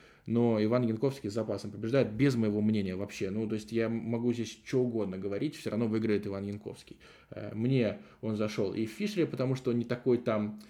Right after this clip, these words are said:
что жеманный, что ли, как, например, в сериале «Топи». И Вову Адидаса он сыграл, я считаю, что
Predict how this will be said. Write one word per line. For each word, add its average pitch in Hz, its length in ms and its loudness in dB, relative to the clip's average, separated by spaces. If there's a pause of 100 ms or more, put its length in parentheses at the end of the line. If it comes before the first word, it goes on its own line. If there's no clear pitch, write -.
(640)
что - 160 -14
жеманный, 104 720 -2
что - 240 -10
ли, 92 120 -6
как, 95 280 -6
например, 101 300 -4
в - 20 -12
сериале 98 340 2
«Топи». 98 520 0 (160)
И 120 600 2
Вову 113 320 2
Адидаса 107 520 -2
он 101 460 -8
сыграл, 98 640 -6 (140)
я 101 160 -4
считаю, - 340 -10
что - 320 -12